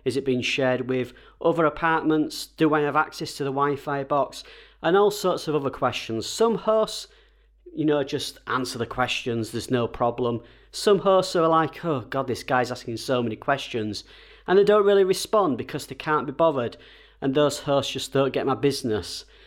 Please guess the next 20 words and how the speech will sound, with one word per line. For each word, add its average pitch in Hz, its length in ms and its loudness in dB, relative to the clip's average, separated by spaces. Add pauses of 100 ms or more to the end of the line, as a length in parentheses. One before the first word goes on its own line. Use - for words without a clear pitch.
(140)
because - 240 -4
I'm 135 100 4
not 151 180 4
gonna 131 180 4
book 220 300 0
anywhere 139 540 4 (300)
unless 135 400 -2
I 131 80 0
know 127 240 0
it's 113 100 -4
perfect 120 600 -4
for 117 120 -2
me. 113 280 0
So - 140 -6
it's - 120 -6
really 180 180 4
important 160 420 2
to 127 80 -10
have 123 240 -2
questions 135 800 -2